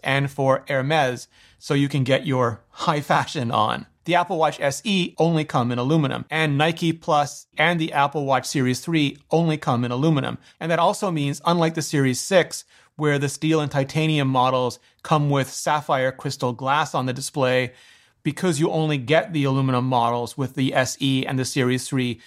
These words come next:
you only have the option for the Ion X, the Ion Exchange, the chemically hardened glass, which is similar to the iPhone and other smartphones, but just not at all the same as sapphire crystal.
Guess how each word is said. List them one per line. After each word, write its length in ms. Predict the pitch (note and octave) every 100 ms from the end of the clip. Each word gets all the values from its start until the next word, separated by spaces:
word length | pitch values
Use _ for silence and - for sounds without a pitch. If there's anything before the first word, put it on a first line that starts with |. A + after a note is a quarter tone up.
| - -
you 140 | D3+
only 300 | E3+ E3+ E3
have 240 | C3+ C3+
the 100 | C3
option 540 | C#3+ C#3 C#3 - B2 A#2+
for 140 | C#3
the 160 | B2+ C3+
Ion 320 | C3 C3 B2
X, 260 | C#3+ B2 -
the 140 | D#3
Ion 280 | C3 C3+ B2
Exchange, 640 | B2+ - D#3+ D3+ C3 A#2 - -
the 100 | C3+
chemically 460 | - D#3 D3 D3 B2+
hardened 580 | G#2+ D3+ D3 B2+ A2+ -
glass, 500 | B2+ A#2 A#2+ - - _ -
which 160 | D#3+ E3
is 100 | -
similar 440 | F#3 F3+ C#3+ C3+
to 160 | - C#3
the 100 | C#3
iPhone 560 | C#3 D3+ C#3 B2 A#2+
and 80 | A#2
other 240 | C#3+ C#3+
smartphones, 680 | C#3 C#3+ B2+ B2+ C3+ B2 A#2+ - - -
but 140 | D3
just 180 | D3+ C3+
not 220 | C#3+ C#3+
at 80 | C3+
all 180 | C3 B2
the 80 | A#2+
same 480 | - B2+ B2 A2+ A2+
as 220 | B2 A2+ -
sapphire 360 | A#2+ - -
crystal. 400 | - - - -